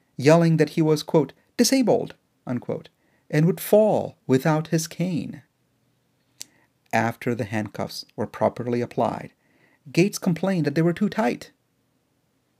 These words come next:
I ordered Officer Ivy, who was among the responding officers, to handcuff Gates with his arms in front of him for his comfort, while I secured a cane for Gates from within the residence.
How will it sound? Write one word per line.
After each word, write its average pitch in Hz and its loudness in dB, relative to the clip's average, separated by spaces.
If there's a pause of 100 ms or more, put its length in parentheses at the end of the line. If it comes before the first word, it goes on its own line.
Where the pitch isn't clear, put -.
(460)
I 123 -2
ordered 117 0 (100)
Officer - -4
Ivy, 117 -6 (340)
who - -4
was 120 0
among 131 2
the 156 0
responding 147 -2
officers, - -8 (400)
to - -8
handcuff 175 -4
Gates 127 -6 (360)
with 127 0
his 135 -2 (100)
arms 175 0
in 165 0
front 170 -6
of 160 -12
him - -10
for 139 -4
his 151 -4
comfort, - -6 (600)
while 113 0
I 127 2
secured 127 -2
a 135 -2
cane 185 -2
for 165 -8
Gates 107 -8
from 113 -6
within 107 -2
the 104 -8
residence. - -12